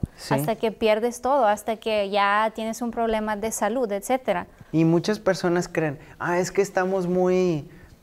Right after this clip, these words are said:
Speaker 1: eh, estamos muy mal, tenemos que cambiar muchas cosas". Y sí, tenemos que cambiar muchas cosas, pero cambios y ajustes pequeños generan en el futuro, con tiempo, generan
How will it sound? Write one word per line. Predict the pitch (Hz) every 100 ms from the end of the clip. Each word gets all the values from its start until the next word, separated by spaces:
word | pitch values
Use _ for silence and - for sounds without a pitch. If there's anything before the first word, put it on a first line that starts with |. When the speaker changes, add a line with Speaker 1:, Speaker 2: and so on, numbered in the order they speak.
| - _ _ - -
Speaker 1:
eh, | 160 -
estamos | 170 - 170 185 180
muy | 175 180
mal, | 175 160 147 135
tenemos | 170 165 175
que | 185
cambiar | - 190 190 185
muchas | 196 190 180
cosas". | - 160 147 147
Y | 156 - -
sí, | - - 240 302 175
tenemos | 165 175 180
que | 180
cambiar | 190 180
muchas | 185 180 170
cosas, | - 175 156 147
pero | 170 160 151 - - - - - - - - - - -
cambios | 175 196 214 226 220
y | - 165
ajustes | 156 185 185 - 180
pequeños | - 175 175 156 139 180 - - -
generan | - 165 156 143 165 180 - - - - - - - -
en | 170
el | 160
futuro, | 160 151 151 220 156 131 -
con | 151 143 147
tiempo, | 160 220 202 - 151 - - - -
generan | 160 156 151 170 180